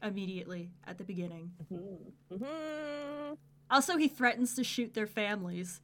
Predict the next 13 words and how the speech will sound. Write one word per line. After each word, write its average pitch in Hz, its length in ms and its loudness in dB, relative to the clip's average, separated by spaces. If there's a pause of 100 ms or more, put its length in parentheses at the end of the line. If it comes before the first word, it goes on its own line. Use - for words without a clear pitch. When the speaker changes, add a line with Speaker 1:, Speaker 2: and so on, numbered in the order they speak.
Speaker 1:
so 190 420 2 (320)
<laughs> - 300 -20
slow 294 280 8
down 311 280 12
there, 262 260 10
Speaker 2:
Oh. 262 60 4
Speaker 1:
Q 254 140 8
J. 240 380 8 (520)
Speaker 2:
<laughs> - 500 -18
How's 302 440 10
he 339 80 2
gonna 311 240 0
get 285 160 2